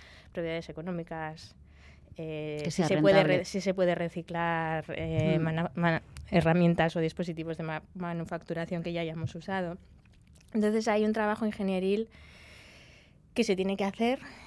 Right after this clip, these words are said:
Speaker 1: y lo que hace falta, como siempre, es financiación. Ahí ya se tienen que meter, yo creo, un poco más los gobiernos,
Speaker 2: Mm.
Speaker 1: porque verdaderamente necesitamos, es decir, <laughs> tenemos un problema muy gordo delante de nuestras narices.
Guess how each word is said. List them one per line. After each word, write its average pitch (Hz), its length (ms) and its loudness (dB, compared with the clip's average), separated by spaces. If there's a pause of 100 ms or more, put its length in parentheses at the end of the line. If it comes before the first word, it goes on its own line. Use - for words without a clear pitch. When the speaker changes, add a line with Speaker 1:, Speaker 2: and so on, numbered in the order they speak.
(100)
Speaker 1:
y 208 100 0
lo 175 120 0
que 165 80 -4
hace 165 160 -4
falta, 180 300 -8
como 202 160 -2
siempre, 180 300 -4
es 196 80 -6
financiación. 170 720 -2 (120)
Ahí 165 160 -8
ya 175 160 -6
se 180 140 -8
tienen 175 240 -2
que 180 220 -4
meter, 170 400 -4
yo 165 100 -4
creo, 160 260 -6
un 165 80 -6
poco 175 200 -6
más 160 180 -6
los 170 140 -10
gobiernos, 156 520 -6 (460)
Speaker 2:
Mm. 156 100 -8
Speaker 1:
porque 143 280 -10
verdaderamente 151 680 -6
necesitamos, 156 960 -6
es - 100 -18
decir, 165 300 -12
<laughs> - 180 -14
tenemos 160 220 -4
un 170 80 -2
problema 175 420 -2
muy 160 100 -2
gordo 156 400 -4 (320)
delante 156 560 -8
de - 20 -4
nuestras 160 320 -6
narices. 151 480 -10